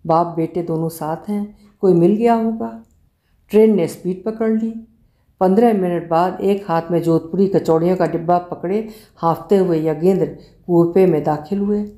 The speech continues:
उनको अकेला देखकर राधिका चीख पड़ी, "मोहित कहाँ है?" अनजान बनते हुए योगेंद्र ने कहा,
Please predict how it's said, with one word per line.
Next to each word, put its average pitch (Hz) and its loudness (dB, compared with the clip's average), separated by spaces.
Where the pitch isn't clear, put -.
उनको 214 4
अकेला 190 0
देखकर 180 -2
राधिका 160 -2
चीख 202 -6
पड़ी, 202 -2
"मोहित 262 2
कहाँ 175 -6
है?" 143 -14
अनजान 202 2
बनते 170 -2
हुए 180 2
योगेंद्र 156 -2
ने 147 -6
कहा, 143 -12